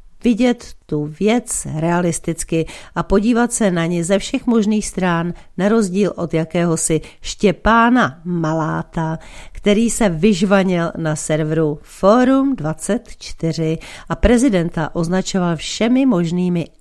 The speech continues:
epitety. Nebudu je opakovat, slyšeli jsme je všechny stokrát a je to už nuda, hodnotí mediální analytik stereotypní výlevy prezidentových odpůrců.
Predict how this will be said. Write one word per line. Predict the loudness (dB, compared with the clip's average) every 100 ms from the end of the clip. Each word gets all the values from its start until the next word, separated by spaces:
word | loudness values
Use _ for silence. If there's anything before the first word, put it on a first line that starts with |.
| -8
epitety. | -8 -4 -2 -2 -4 -10 -8 -8 -8 -8 -4
Nebudu | 0 2 2
je | 2 0
opakovat, | -2 -4 -4 -2 -2 -4 -8 -10
slyšeli | -4 -4 -4 -4 -4 -4
jsme | -4 -4 -2
je | -4
všechny | -6 -8 -8 -8 -10 -10
stokrát | -6 -6 -2 0 0 -2 -6 -16 -20 -20 -12
a | -2
je | 2 2
to | 0 -2 -4 -4
už | -8 -8 -10 -4
nuda, | 2 2 2 -2 -4 -12 -12
hodnotí | -4 -2 0 -2 2 2
mediální | 2 0 0 -2 -4
analytik | -4 -4 -2 -2 -2 -4 -4
stereotypní | -4 0 0 0 -4 -4 -2 0 0
výlevy | 0 0 0 -2
prezidentových | -2 -2 -2 -2 -4 -4 -4 -4 -6 -6
odpůrců. | -6 -6 -2 0 0 -4 -6 -6